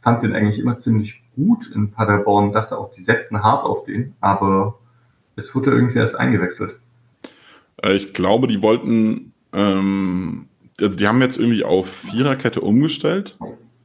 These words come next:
Speaker 2: und dann haben sie irgendwie versucht, äh, so ein bisschen asymmetrisch zu spielen, wenn ich mich richtig erinnere. Also sie haben, es war ein bisschen weird und, äh, Obermeier hat dann nicht rechts gespielt,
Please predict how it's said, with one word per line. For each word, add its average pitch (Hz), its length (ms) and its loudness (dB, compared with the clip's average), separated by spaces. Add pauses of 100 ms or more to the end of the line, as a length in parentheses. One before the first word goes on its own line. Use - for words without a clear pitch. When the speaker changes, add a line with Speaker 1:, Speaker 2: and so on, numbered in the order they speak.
(880)
Speaker 2:
und 101 260 0
dann 110 640 2 (680)
haben 104 240 -2
sie 110 200 0
irgendwie 107 280 4
versucht, 104 800 -2
äh, 98 100 0
so 98 100 -2
ein 95 80 2
bisschen - 220 -4
asymmetrisch 101 680 0
zu - 120 -8
spielen, 98 300 0
wenn 95 100 2
ich 92 100 -8
mich 104 140 -8
richtig - 240 -8
erinnere. 95 300 4
Also 95 200 2
sie 92 140 0
haben, 98 380 -2 (420)
es - 100 -6
war 107 60 2
ein 101 80 2
bisschen 98 260 0
weird 98 260 0
und, 92 440 -6
äh, 90 280 4
Obermeier 95 600 2
hat 98 160 -4
dann 95 300 2
nicht 98 240 0
rechts 110 320 -6
gespielt, 123 580 -2